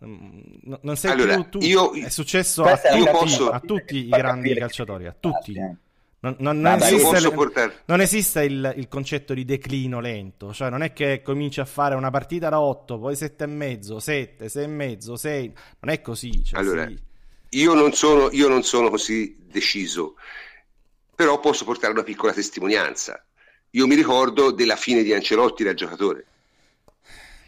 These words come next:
Speaker 2: Quella me la ricordo bene, perché fu una partita contro la Juventus in cui, eh, eh, corse dietro a Rui Barros due o tre volte e alla fine lo inquadrarono, era la faccia di uno che stava per morire.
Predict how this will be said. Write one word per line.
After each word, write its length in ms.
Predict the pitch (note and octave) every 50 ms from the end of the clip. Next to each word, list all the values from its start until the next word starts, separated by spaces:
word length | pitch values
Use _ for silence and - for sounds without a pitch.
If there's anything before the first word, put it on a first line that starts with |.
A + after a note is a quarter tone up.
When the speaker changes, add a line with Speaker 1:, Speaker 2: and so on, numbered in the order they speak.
| - -
Speaker 2:
Quella 200 | - A#2+ C#3 C3
me 60 | B2+
la 60 | A2+
ricordo 300 | G#2 F#2+ G#2 F#2+ G#2 G#2
bene, 400 | G2 A2 G#2 F#2 E2+ D2+ - _ _ _ _ _ _ _ _ _ _ _
perché 260 | _ - A2 - B2 A2
fu 160 | - - C3
una 100 | A#2+ A2
partita 360 | A#2 A2+ A2 - D#3 C#3 C3
contro 240 | A2+ A#2+ A2+ - G2+
la 60 | G#2
Juventus 600 | B2+ D#3 D3 - A2 - - - C#3+ C3+ - -
in 100 | C3+ B2+
cui, 440 | - - - A2+ A2+ G#2+ G#2 G2 - - - - - - - _ _ _
eh, 360 | - - G2 F#2+ - - - - -
eh, 440 | - G2+ G2 G2 G2 F#2 F#2+ - _ _ _ _
corse 500 | - - C#3 D3 D3 D3 - B2+ A#2+ A2+
dietro 320 | G#2 B2 C3+ C#3 A2+ B2 A#2+
a 20 |
Rui 160 | G#2 A2 A2+
Barros 640 | A2+ B2 B2+ B2+ A#2+ A2+ A2 A2+ G#2+ - - - G#2
due 160 | F#2+ A2 A#2+
o 40 | A2
tre 140 | - C#3 C#3+
volte 580 | A#2+ G2+ A#2 B2 C3+ C3 C3 - B2+ A2+ -
e 120 | - A2 A2+
alla 120 | A2 A#2
fine 480 | - - F#2+ F#2 F#2+ G2+ G2+ G2+ - - - _ - - _ _ _ _ _ _
lo 120 | - G2 A2
inquadrarono, 800 | G#2+ - B2+ B2 G#2+ G#2 F#2 F#2+ F#2+ G2 G2 G2 G2 - - _ _ _ _ - -
era 400 | - F2+ G2 G2+ G2+ F#2 F2+ - -
la 120 | G2 G2
faccia 360 | - - G2+ F#2+ - - - G#2+
di 100 | G2 G2
uno 280 | G2 G2+ G#2+ G2+ G2
che 100 | F#2+ G2+
stava 320 | F#2+ - - F2 F2 F#2+ -
per 140 | F#2+ F2
morire. 460 | F2 F2+ F2 D#2+ D2+ D2 D#2+ F2 -